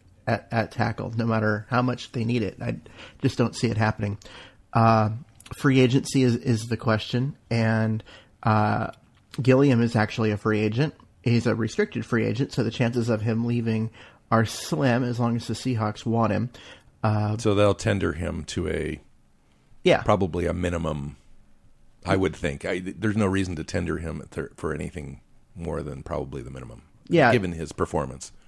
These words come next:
Speaker 1: The, um, the level three, uh, tender, which is the, um, basically it's, it's just a right of first refusal tender. Uh, if,
Speaker 2: So
Speaker 1: if
Speaker 2: no draft pack comp-, no draft pick compensation.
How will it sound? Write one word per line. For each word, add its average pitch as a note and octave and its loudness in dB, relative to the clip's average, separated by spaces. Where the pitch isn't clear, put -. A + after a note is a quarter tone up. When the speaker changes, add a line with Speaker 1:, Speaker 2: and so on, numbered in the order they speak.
Speaker 1:
The, C#3+ 4
um, B2 0
the C#3+ 2
level D3+ 2
three, C#3 -4
uh, A#2+ 2
tender, B2+ 2
which B2 -2
is A#2+ 0
the, A2+ 0
um, A2+ -4
basically C3+ 2
it's, A2+ -4
it's - -2
just - -4
a A#2+ 0
right A2 2
of A2 -2
first A#2 -4
refusal A#2 -2
tender. B2 0
Uh, G#2+ 2
if, - -4
Speaker 2:
So A#2+ 6
Speaker 1:
if G2+ 2
Speaker 2:
no A2 6
draft G2 6
pack F#2+ 4
comp-, E2 -4
no F#2 0
draft D#2+ -2
pick D2 -6
compensation. D2 -10